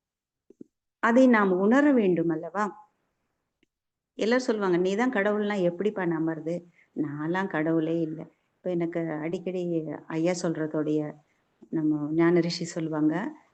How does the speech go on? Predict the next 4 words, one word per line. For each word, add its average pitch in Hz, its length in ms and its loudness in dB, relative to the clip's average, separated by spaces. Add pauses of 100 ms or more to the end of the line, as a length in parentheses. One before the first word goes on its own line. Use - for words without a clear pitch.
(120)
ஆம், 165 580 -4 (600)
"வான்காந்தம், 185 1000 0 (360)
தூய 247 760 2 (400)
வான்காந்தம்." 170 840 2